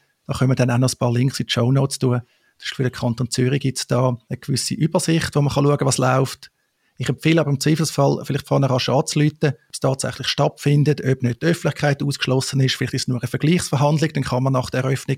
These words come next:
auch gleich wieder raus. Faktisch kann es sich häufig lohnen, wenn man sich vorne beim Gericht telefonisch erkundigt, was denn ist. Außerdem schätzt das Gericht auch, wenn man sich anmeldet, auch wenn man das gar nicht müsste.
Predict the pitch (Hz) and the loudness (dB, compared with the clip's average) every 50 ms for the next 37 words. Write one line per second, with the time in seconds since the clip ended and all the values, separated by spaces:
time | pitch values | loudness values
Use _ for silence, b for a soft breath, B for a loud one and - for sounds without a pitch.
0 | - _ - - 147 - - 143 143 139 151 135 135 135 - - 139 131 - _ | -6 _ -6 -4 -4 -2 -2 -2 -2 -2 -2 -2 -2 -2 -2 -2 -2 -4 -4 _
1 | _ _ _ _ _ _ _ - - 131 139 139 - - 151 135 - - - - | _ _ _ _ _ _ _ -8 -4 -4 -4 -4 -4 -4 -4 -4 -4 -6 -10 -10
2 | - - - 127 - - 131 - - 143 139 - 139 - 127 131 131 135 139 139 | -8 -6 -4 -4 -4 -4 -4 -2 -2 -2 -2 -2 -2 -2 0 0 2 2 2 0
3 | 127 117 127 127 127 131 135 117 _ _ _ _ - - 147 - - - 135 135 | 0 0 -2 -2 0 -2 -2 -4 _ _ _ _ -12 -8 -8 -6 -4 -2 0 0
4 | 139 135 123 131 117 - 127 131 131 123 - - 131 127 117 - 117 117 127 123 | 2 2 0 0 -2 -2 0 -2 0 -2 -2 -2 -2 -2 -2 -2 -2 0 0 0
5 | - 123 - - - - 113 120 117 - 123 - - - 131 117 - - - 135 | -2 -4 -8 -8 -8 -6 -4 -4 -4 -4 -6 -8 -6 -4 -4 -4 -4 -2 2 4
6 | 156 170 165 - - - _ _ _ _ - 139 139 - 143 131 - - - - | 4 4 4 2 0 -4 _ _ _ _ 0 0 0 0 0 -2 -2 -4 -6 -8
7 | - - - - - - 120 120 - - - 123 117 117 127 117 - B B B | -8 -8 -8 -8 -8 -6 -6 -6 -6 -4 -2 0 0 2 0 -2 -4 B B B
8 | B B B 127 117 127 117 - 135 - - 113 135 147 139 127 123 131 139 151 | B B B -6 -4 -4 -4 -4 -4 -4 -2 0 2 2 2 2 2 0 0 0
9 | 135 - - 110 117 117 127 - 123 - - - - - 107 117 120 113 - - | -2 -4 -4 -4 -4 -2 -2 -2 -4 -6 -6 -8 -8 -6 -4 -4 -4 -6 -6 -4
10 | 127 123 120 123 120 113 107 - - - _ - | -2 0 0 0 0 -2 -4 -6 -8 -10 _ -20